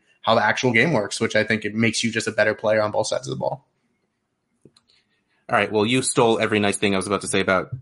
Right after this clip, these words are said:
Speaker 2: between you and Matt, like, every nice thing I was about to say is gone. But yes, absolutely listen to Read and React. Even if you don't play I D P, you learn something. You are entertained. And don't forget, we play offensive players against these defenses. So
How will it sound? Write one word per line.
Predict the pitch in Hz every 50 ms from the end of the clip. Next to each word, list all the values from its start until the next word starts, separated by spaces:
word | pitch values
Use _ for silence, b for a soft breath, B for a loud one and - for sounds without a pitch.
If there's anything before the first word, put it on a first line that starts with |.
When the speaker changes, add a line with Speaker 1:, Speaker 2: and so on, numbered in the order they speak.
| _ -
Speaker 2:
between | 107 95 107 104 - 107 123 123 120
you | 120 117
and | 107 107
Matt, | 107 101 95 95 92
like, | 95 98 92
every | 113 110 110 104
nice | 104 101 98 -
thing | - - -
I | 98
was | 101 104
about | 98 101 92 -
to | 101
say | - 117 101 92 90
is | 85 101 101 92 98
gone. | - 110 98 92 90 87
But | 82 110 101 92 -
yes, | 117 107 90 -
absolutely | 104 113 110 117 131 131 120
listen | 123 - 120
to | 107 -
Read | 110 113 101
and | 101
React. | 104 104 107 107 98 101 -
Even | 139 147 156
if | 151 143
you | 143 135
don't | - - 123 120 127 113
play | - 131 120 113 -
I | 110 113 113
D | 107 101 101
P, | - - 117 110 95 90 B B B B
you | 117 131 131
learn | 117 123 117 113 110 104 98 92 95 -
something. | - - 117 101 - 107 92 95
You | 113 120
are | 120 117
entertained. | 107 117 101 113 110 - 117 110 104 98 95
And | 104 104
don't | 147 170 202
forget, | - 151 120 135 143 120 - - - B B B B B B B B -
we | 170 185
play | 196 - - 175 175 185 185 -
offensive | 143 151 151 147 170 170 147 165 143 -
players | - 143 160 170 165 165 -
against | 139 131 117 - 135 143 156 143 - - 113
these | 107 131 139 139 127 107 95
defenses. | - 131 160 - 107 90 - - 73 67 - - _ _ _ _ -
So | - 143 131 127 113 113 110 -